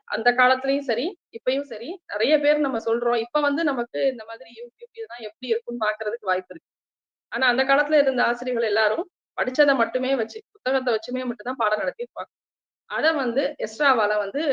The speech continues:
அக்செப்ட் பண்ணிக்கவே முடியல. "ஒரு இடத்தை பார்க்காமயே எப்படி நீங்க இவ்வளவு வரலாற்று பேராசிரியர் இருக்க முடியும்? எல்லா இடத்தையும் நீங்க பார்த்திருக்கணும்ல. பாலைவனம்னா எப்படி கூட உங்களுக்கு தெரிஞ்சிருக்கணும்."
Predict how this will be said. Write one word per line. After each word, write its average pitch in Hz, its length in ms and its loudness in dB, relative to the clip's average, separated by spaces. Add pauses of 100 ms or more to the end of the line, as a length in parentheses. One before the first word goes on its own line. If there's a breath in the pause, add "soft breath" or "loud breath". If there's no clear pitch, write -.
(460)
அக்செப்ட் - 320 -4
பண்ணிக்கவே 220 340 -4
முடியல. 196 260 -8 (680)
"ஒரு 247 140 0
இடத்தை 269 240 2
பார்க்காமயே 254 560 4
எப்படி 254 240 0
நீங்க 233 140 -2
இவ்வளவு 233 320 2
வரலாற்று 240 400 2
பேராசிரியர் 220 440 -4
இருக்க 208 120 -8
முடியும்? 185 260 -18 (220)
எல்லா 233 500 -2
இடத்தையும் 240 340 0
நீங்க - 220 -8
பார்த்திருக்கணும்ல. 185 580 -6 (320)
பாலைவனம்னா 226 480 -2
எப்படி 226 280 -2
கூட 226 200 -4
உங்களுக்கு 202 340 -8
தெரிஞ்சிருக்கணும்." 190 500 -14